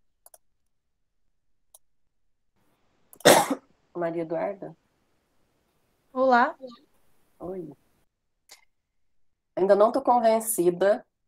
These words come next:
Speaker 1: de que o produto de vocês é melhor do que os que já tem por aí. Se vocês mesmos falaram de alguns outros que tem, me convence que realmente ele tem um público que vai
Speaker 2: Então, a gente já
Speaker 1: Entendi.
Speaker 2: começa no mercado bom, porque a gente não tem muito, muito concorrente.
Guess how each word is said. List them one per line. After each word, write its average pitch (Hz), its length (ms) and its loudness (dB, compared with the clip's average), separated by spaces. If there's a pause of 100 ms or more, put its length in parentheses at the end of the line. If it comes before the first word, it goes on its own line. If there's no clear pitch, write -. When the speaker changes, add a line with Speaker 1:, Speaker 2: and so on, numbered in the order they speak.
Speaker 1:
de 180 220 -6
que 180 300 -2
o 180 60 0
produto 170 320 0
de - 80 -18
vocês 156 460 -4
é 165 60 0
melhor 165 380 0
do 170 80 -10
que 175 120 -6
os 175 140 -6
que 185 100 -6
já 180 120 -2
tem 175 220 -4
por 185 160 -4
aí. 196 220 -6
Se - 80 -16
vocês 156 400 -6
mesmos 151 240 -8
falaram 156 200 2
de 165 80 -4
alguns 165 340 -4
outros 160 260 -8
que 185 120 -6
tem, 147 260 -8
me 151 140 -12
convence 175 680 -4
que - 140 -18
realmente 156 600 -8
ele 147 300 -8 (180)
tem 165 220 6
um 156 100 0
público 156 460 -8
que - 140 -12
vai 143 340 -6 (680)
Speaker 2:
Então, 240 580 0 (140)
a 240 120 0
gente 311 260 0
já 302 100 0
Speaker 1:
Entendi. 302 200 -2
Speaker 2:
começa 277 240 -4
no 302 120 0
mercado 277 460 2
bom, 254 260 2
porque 302 220 -6
a 302 40 0
gente 285 220 -4
não 320 120 0
tem 330 140 -2
muito, 294 420 0
muito 285 300 -2
concorrente. 277 760 -2